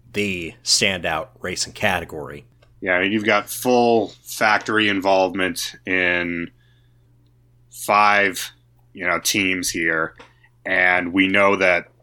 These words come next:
Speaker 2: two teams, we know, uh, according to a report today, that Multimatic, who build the Ford G T,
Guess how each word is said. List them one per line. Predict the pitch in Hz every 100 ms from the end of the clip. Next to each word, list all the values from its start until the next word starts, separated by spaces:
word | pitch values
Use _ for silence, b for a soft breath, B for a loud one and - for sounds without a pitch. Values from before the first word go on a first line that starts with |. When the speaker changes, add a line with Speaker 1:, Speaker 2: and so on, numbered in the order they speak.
| _
Speaker 2:
two | - - 113 110
teams, | - 113 104 101 101 92
we | 104 117
know, | 131 135 135 113 - _ _ _ _ -
uh, | 113 113
according | 117 127 127 131
to | 131
a |
report | 120 - 117 113
today, | 117 110
that | 104 101
Multimatic, | 104 110 127 110 104 98 98 -
who | - 90
build | 98 123 117
the | 101
Ford | - 95 92
G | 92 90
T, | - 92 87 85